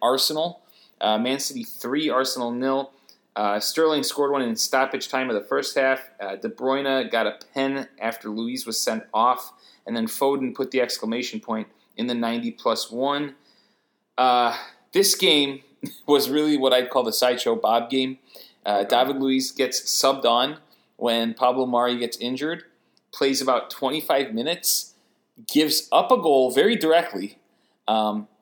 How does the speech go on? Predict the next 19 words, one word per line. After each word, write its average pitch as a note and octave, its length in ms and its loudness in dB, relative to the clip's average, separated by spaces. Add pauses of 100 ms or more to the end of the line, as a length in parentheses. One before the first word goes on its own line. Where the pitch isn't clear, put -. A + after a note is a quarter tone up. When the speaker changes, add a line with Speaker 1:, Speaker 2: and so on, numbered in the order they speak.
(200)
Speaker 1:
creates C#3+ 400 0
what B2 240 0
causes C#3 320 2
a B2+ 60 -2
penalty D#3 420 0
in D3 80 -2
the C3+ 60 -4
box, A#2 500 0
and D#3+ 260 -2
gets C#3+ 300 0
sent C3+ 320 0 (100)
off A2+ 520 2 (760)
in B2+ 180 2
twenty-five C#3+ 1300 0
minutes. A#2+ 720 -2 (280)
Uh, G#2+ 360 2
maybe C#3 300 0
one F3 180 -2
of D3+ 160 -4